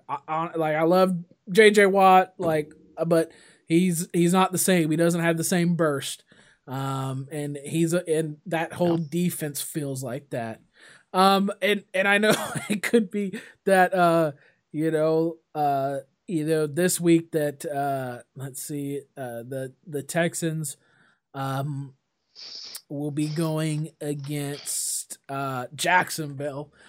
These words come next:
Speaker 1: Um, and if they get a, a win, <laughs> they'll be one and four against Jacksonville. But anyways, but besides that, I, so
Speaker 2: <laughs>
Speaker 1: to, so I, where I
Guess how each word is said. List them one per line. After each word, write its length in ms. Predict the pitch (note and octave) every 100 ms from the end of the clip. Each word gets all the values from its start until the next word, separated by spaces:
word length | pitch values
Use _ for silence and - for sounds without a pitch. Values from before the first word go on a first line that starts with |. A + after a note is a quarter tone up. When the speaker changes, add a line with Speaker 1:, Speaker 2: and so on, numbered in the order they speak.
| - -
Speaker 1:
Um, 220 | F3+ F3+ F3+
and 60 |
if 60 | F3+
they 120 | F#3+
get 120 | F#3+
a, 40 | F#3
a 300 | F3 F3+ F3
win, 680 | E3+ E3 F#3+ F#3 F3 F3 - -
<laughs> 200 | - - B3
they'll 100 | A3+
be 220 | A3+ G3
one 380 | F#3 G3 F3+ F#3
and 120 | E3+
four 180 | F3 D#3+
against 260 | D#3 D3
Jacksonville. 400 | D#3 D3+ - C#3+ D#3
But 180 | F3
anyways, 480 | F3 E3+ D3+ C#3 C3 - - - _ -
but 120 | F#3
besides 600 | F3 F3 A3 G#3 G#3 G3
that, 260 | F#3 F3+ F3+
I, 220 | F3+ F3+ E3+ - - _ G3
so 460 | - G#3 G3+ F#3+ -
Speaker 2:
<laughs> 80 | F#3
Speaker 1:
to, 340 | G3+ G3 F3+ _ _ _ _ _ - - - F3
so 200 | F3+ F#3+
I, 340 | F3 F3+ G#3 - _ -
where 320 | F3+ F#3 G3
I 380 | G#3 A#3+ A#3 A3